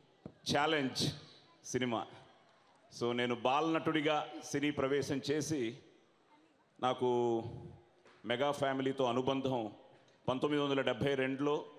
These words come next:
మద్రాసు వాణిమహల్లో ఎందరో సినీ ప్రముఖుల మధ్య నేను దుర్యోధనుడు మైసభతో, "ఔరా ఈ రచన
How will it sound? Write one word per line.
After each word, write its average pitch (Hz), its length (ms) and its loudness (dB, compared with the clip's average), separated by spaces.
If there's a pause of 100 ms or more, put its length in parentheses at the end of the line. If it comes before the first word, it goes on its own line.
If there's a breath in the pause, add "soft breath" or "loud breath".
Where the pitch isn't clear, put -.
(140)
మద్రాసు 131 440 0
వాణిమహల్లో 127 840 2 (1040)
ఎందరో 165 580 2
సినీ 160 320 0
ప్రముఖుల 139 480 0
మధ్య 117 500 0 (580)
నేను 127 180 2
దుర్యోధనుడు 135 640 2
మైసభతో, 139 800 0 (600 loud breath)
"ఔరా 175 400 4
ఈ 208 220 4
రచన 190 420 4